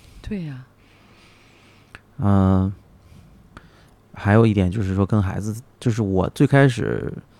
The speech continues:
Speaker 2: 觉得要改编这个小剧场版的时候，
Speaker 1: 嗯。
Speaker 2: 我最让我兴-，我就说这事儿要想做，必须我说要找孩子来演，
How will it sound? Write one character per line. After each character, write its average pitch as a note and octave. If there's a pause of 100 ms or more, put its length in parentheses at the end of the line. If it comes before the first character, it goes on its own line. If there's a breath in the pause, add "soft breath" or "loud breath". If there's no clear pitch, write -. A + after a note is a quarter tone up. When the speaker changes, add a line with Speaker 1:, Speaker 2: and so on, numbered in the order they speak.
(400 soft breath)
Speaker 2:
觉 G2+
得 A2+
要 G#2+ (180)
改 E2+
编 A2+
这 A#2+
个 G#2
小 -
剧 A#2
场 G2+
版 -
的 -
时 -
候， F#2+
Speaker 1:
嗯。 -
Speaker 2:
我 -
最 B2+
让 G2+
我 -
兴-， G2+
我 G#2
就 G#2+
说 A#2
这 C3+
事 B2
儿 A#2+
要 G#2
想 F#2+
做， G#2+
必 A2
须 A2+
我 G#2+
说 G2
要 F#2+
找 -
孩 -
子 G2
来 E2
演， -